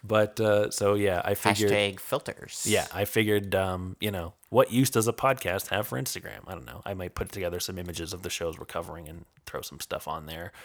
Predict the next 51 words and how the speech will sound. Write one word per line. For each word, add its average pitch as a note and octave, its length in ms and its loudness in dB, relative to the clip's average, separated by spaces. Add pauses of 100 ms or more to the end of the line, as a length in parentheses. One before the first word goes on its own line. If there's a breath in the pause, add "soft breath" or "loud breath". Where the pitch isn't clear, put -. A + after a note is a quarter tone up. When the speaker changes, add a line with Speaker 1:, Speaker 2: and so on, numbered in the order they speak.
(120)
Speaker 1:
Occasionally, A#2 600 0
maybe F#2+ 300 -2
some F#2+ 280 -6
behind G2 300 -2
the F#2 60 -6
scenes G2 340 -6
of F#2+ 80 -2
us F#2 180 -4
recording G2 480 0
and E2+ 200 -12 (300)
cursing A#2 300 2
Speaker 2:
Yeah, B2 80 12
I B2+ 40 12
Speaker 1:
as A2+ 80 10
Speaker 2:
was F#2+ 60 4
Speaker 1:
we F#2+ 60 -2
Speaker 2:
gonna A2 100 4
say A2+ 160 6
we're F#2+ 80 0
gonna G2 140 0
have F#2+ 200 0
to, G2 60 -4
like, F2+ 220 -2
take G2+ 220 -2
a, F#2 120 -2 (140)
take - 160 -10
a F#2 40 0
selfie F2+ 480 0
now. D#2+ 180 -4
Speaker 1:
Yeah, F#2 160 2 (100)
we B2 140 6
were C#3 140 8
thinking, B2+ 440 4
actually, G#2+ 540 0
I G#2 80 0
think C#3+ 300 0
right A2 280 4
before, A2 600 4
the - 80 -8
final B2 320 0
two - 100 -2
episodes G#2 360 2
before G#2+ 300 0
we E2+ 320 -2
wrapped, - 640 -4
uh, E2 560 0
<laughs> - 240 -2
for B2 240 -2
the C#3+ 120 4
Speaker 2:
<laughs> A#2+ 80 2
Speaker 1:
pandemic, F#2+ 520 -2